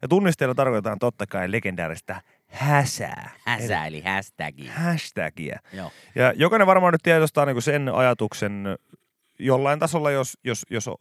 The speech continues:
Speaker 1: vanhemmat vielä löytyy, niin, niin, niin tota, heistä on jompikumpi tai molemmat saattaneet siirtyä internet-aikakauden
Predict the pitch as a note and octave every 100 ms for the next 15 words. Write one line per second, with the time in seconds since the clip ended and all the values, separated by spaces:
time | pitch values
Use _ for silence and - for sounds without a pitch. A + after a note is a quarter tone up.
0 | C#2 C3 C3+ A#2 F#2+ - G2+ F#2+ A#2+ D3
1 | C#3+ C#3 C3+ B2+ A#2+ A#2 - A2+ A#2+ G#2+
2 | G#2+ G2+ G2+ G#2 - G#2 G2+ G2 F#2+ C2+
3 | G#2+ G2+ - A#2 C3+ C3+ B2+ C3 B2 A#2
4 | A2 B2 C#3+ C3+ G2+ F2+ - F2+ E2+ -
5 | E2+ D#2+ - F2+ E2+ - F2 E2 _ -
6 | - - F#2 - G#2 G2+ G2+ G2 F#2 G2
7 | F#2+ F#2